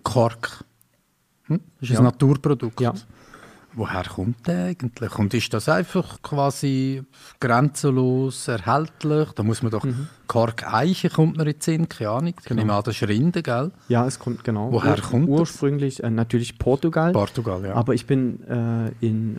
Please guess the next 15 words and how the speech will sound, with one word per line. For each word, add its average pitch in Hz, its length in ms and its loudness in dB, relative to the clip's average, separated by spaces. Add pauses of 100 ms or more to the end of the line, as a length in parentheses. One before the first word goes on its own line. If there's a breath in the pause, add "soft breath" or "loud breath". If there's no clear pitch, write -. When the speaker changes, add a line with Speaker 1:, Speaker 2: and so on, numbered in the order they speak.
Speaker 2:
Sardinien 151 600 0
gewesen 156 500 -4 (160)
und 117 60 -4
Speaker 1:
Mhm. - 20 -2
Speaker 2:
selbst 123 320 -2
dort 127 220 -4
werden 123 220 -4
auch 104 200 -6
Korkeichen 127 500 0
angebaut. 123 600 0 (360 soft breath)
Also 113 200 0
es - 160 -4
gibt - 180 -2
verschiedenste 135 560 -2
Regionen 113 520 -2